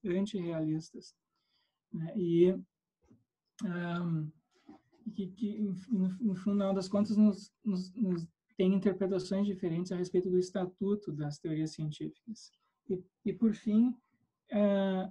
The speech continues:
eu apresento uma discussão, apresentarei uma discussão sobre o que é naturalismo em filosofia da ciência, ou em ciência, ou em filosofia em geral. O naturalismo é uma das escolas filosóficas mais influentes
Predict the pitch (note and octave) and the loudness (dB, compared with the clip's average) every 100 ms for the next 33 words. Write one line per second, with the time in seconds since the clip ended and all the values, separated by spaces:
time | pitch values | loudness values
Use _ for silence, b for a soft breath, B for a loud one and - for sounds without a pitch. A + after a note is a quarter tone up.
0 | - G3+ F#3+ F#3+ F#3 G3 G3+ G3+ F#3+ G#3 | -6 -4 -4 0 0 2 2 -2 -2 -8
1 | - F#3+ F#3 F#3+ G3+ F#3 F3+ E3+ F3+ E3+ | -4 0 0 0 -2 -4 -4 -2 -2 0
2 | E3+ F3+ F#3 F3+ - F3 E3 F3 F3 E3+ | 0 -2 -2 -4 -4 -6 -4 -4 0 0
3 | F3 F3 - F3+ F#3+ F#3+ F#3+ F#3 F3 F3+ | 0 -2 0 0 2 0 2 4 4 4
4 | F#3+ F3+ D#3 E3 D#3 D#3 D3+ D#3+ D#3 D3+ | 4 0 -2 -4 -4 -4 -6 -10 -8 -10
5 | - D#3 E3+ E3 D#3 D3+ - D#3 E3 E3 | -4 -4 -4 -4 -8 -8 -6 -4 -4 -4
6 | D#3+ D#3 G3 G#3 - G3 F3+ D#3 D3 D3 | -6 -2 0 0 0 0 0 0 -4 -4
7 | D#3 D#3 D#3+ D#3 E3+ F#3 F3 E3 D#3 D#3+ | -6 -6 -4 0 0 0 -2 -4 -6 -8
8 | - - D#3 D#3 D3+ D3 _ - F3 D#3+ | -12 -6 -4 -4 -6 -10 _ -4 -2 -2
9 | D#3 D#3+ - D3+ D#3 D#3+ F3 - E3 D#3 | -2 -4 -6 -8 -6 -4 -4 -6 -8 -6
10 | F#3+ - - | -8 -10 -20